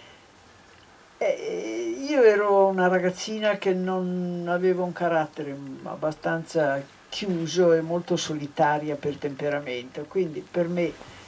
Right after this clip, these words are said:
il mare, la spiaggia, la libertà che allora si godeva in sicurezza in quei piccoli paesi dove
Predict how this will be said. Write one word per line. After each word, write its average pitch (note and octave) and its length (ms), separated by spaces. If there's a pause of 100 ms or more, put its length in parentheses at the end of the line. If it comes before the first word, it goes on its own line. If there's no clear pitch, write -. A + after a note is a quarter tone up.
(120)
il D#3+ 140
mare, E3+ 460 (160)
la D3+ 160
spiaggia, C#3+ 800 (500)
la D#3 80
libertà F3 800 (320)
che - 140
allora D#3+ 480
si D#3+ 220
godeva D#3+ 500 (120)
in A3 260
sicurezza F#3 880
in C3 80
quei C3+ 260
piccoli E3 440
paesi D3 520
dove B2+ 280